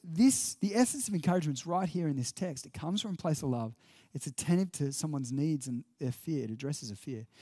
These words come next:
I just wonder if you look back, maybe you need to scroll back or find your notes.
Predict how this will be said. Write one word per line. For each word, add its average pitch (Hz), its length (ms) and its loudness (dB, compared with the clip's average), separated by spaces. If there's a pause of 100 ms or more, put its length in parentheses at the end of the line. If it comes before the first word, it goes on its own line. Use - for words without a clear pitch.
(380)
I 294 180 2
just 330 220 -2
wonder 202 240 8
if 147 240 4
you 202 160 2
look 240 240 -2
back, 160 460 4
maybe 160 220 0
you 170 40 2
need 156 120 4
to 135 60 0
scroll 151 320 0
back 151 260 4
or 120 80 -8
find 165 240 2
your 156 100 0
notes. 143 420 -2